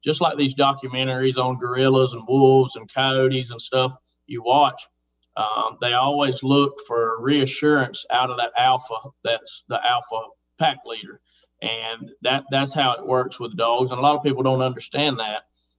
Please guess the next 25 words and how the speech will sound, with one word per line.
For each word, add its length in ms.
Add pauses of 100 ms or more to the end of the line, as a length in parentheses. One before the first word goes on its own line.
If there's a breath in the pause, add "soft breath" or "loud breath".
(220)
But, 320
um, 640 (100)
you 120
know, 140
and 220
that 140
doesn't 260
mean 160
you 120
have 160
to 80
be 180
ugly 320
to 140
'em. 180
That 140
doesn't 260
mean 160
you 120
have 160
to 80
mistreat 520
'em 140
or, 280
um, 380